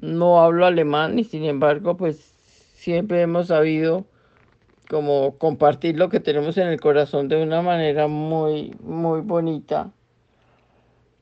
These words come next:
Y entonces, eh, estar en este, en este cuento acá con la Virgen de todos los pueblos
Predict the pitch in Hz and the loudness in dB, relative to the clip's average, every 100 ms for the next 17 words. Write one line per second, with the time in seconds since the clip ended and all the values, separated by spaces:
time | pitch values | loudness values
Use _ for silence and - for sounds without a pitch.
0 | _ _ 175 165 156 - 214 226 247 160 | _ _ -6 -6 -2 0 2 2 2 0
1 | 156 170 143 165 156 185 196 208 - 190 | -2 -4 -2 0 2 0 0 -2 -4 -4
2 | 190 165 175 - 190 202 175 170 180 190 | -2 -2 -2 -4 0 2 2 0 2 2
3 | 175 185 170 160 170 185 180 165 160 170 | 2 2 4 2 0 -2 -2 0 2 2
4 | 175 170 156 151 156 190 | 0 0 2 2 0 -6